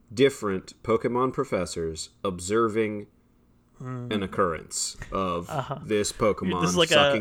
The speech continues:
Speaker 2: a, a
Speaker 1: something
Speaker 2: glass
Speaker 1: up
Speaker 2: half
Speaker 1: into
Speaker 2: full
Speaker 1: the
Speaker 2: of
Speaker 1: bubble.
Speaker 2: glass half empty.
Speaker 1: Exactly. Right. So you've
Speaker 2: Glass
Speaker 1: got
Speaker 2: half
Speaker 1: one
Speaker 2: full of
Speaker 1: Pokemon
Speaker 2: drowned
Speaker 1: professor
Speaker 2: Pokemon,
Speaker 1: who
Speaker 2: glass
Speaker 1: says,
Speaker 2: half full of protected
Speaker 1: "Look,
Speaker 2: Pokemon.
Speaker 1: it saved that struggling Magikarp."
Speaker 2: Mm.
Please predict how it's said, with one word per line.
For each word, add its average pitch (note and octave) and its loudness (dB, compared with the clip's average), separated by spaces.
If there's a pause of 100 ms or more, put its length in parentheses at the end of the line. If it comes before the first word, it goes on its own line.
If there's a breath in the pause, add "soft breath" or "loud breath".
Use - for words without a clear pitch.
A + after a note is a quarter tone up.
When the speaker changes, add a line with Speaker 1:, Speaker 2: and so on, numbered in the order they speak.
Speaker 2:
a, - 6
a D3 4
Speaker 1:
something A2 2
Speaker 2:
glass F3 6
Speaker 1:
up E3+ -2
Speaker 2:
half F3 6
Speaker 1:
into F3 -6
Speaker 2:
full E3+ 0
Speaker 1:
the E3 8
Speaker 2:
of D#3 2
Speaker 1:
bubble. D#3 0
Speaker 2:
glass D#3 6
half D#3 4 (380)
empty. D#3 4
Speaker 1:
Exactly. B2+ 2 (340 loud breath)
Right. A2+ 2 (380 soft breath)
So - 2
you've C3 8
Speaker 2:
Glass F3+ 10
Speaker 1:
got A#2+ 2
Speaker 2:
half F#3 10
Speaker 1:
one A#3 6
Speaker 2:
full G3 10
of F3 6
Speaker 1:
Pokemon C3 2
Speaker 2:
drowned E3 8
Speaker 1:
professor A2 4
Speaker 2:
Pokemon, E3 4
Speaker 1:
who D#3+ 4
Speaker 2:
glass D#3 6
Speaker 1:
says, - -4
Speaker 2:
half D3 2
full D3+ 0
of C#3 -4
protected - 0
Speaker 1:
"Look, B3 6
Speaker 2:
Pokemon. D#3 -6 (240)
Speaker 1:
it D#3 6
saved G#3 4
that A#2+ 2
struggling C3 4
Magikarp." C3+ 0 (360)
Speaker 2:
Mm. G3+ -10